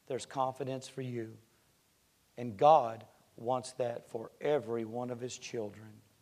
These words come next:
So you do business with God today as He moves upon your heart. You come forward, and, and I would love to share the Word of God with you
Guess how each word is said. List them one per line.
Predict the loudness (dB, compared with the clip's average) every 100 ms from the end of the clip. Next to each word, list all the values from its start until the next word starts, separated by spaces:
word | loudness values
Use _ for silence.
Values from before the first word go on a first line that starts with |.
| _ _ _ _ _ _ _ _ _ _ -20 -20 -18
So | -6 0
you | 0 0
do | 0 0
business | 4 4 4 -4 -6
with | -6
God | 4 6 6 2
today | -4 -2 -2 -4 -12 -20 _ _ _ _ _ _ _ -4
as | -2 0
He | -2
moves | 0 -2 -2
upon | -6 -4 -4
your | -4 -8
heart. | -4 -6 -6 -18 -20 -20 _ _ _ _ _ _ _ _ _ _ _
You | -2 2
come | 2 2
forward, | 6 10 10 8 2 -2 -18 -20 _ _ _ _ _ _ _ 2
and, | 2 4
and | 4 8
I | 12
would | 12 10 0
love | 0 4 4 6 2 -2 -18 -20 _ _ _ _ _
to | -8
share | -2 2 2
the | 2
Word | 4 4
of | 2
God | 4 6 6
with | 4 -4
you | -4 -6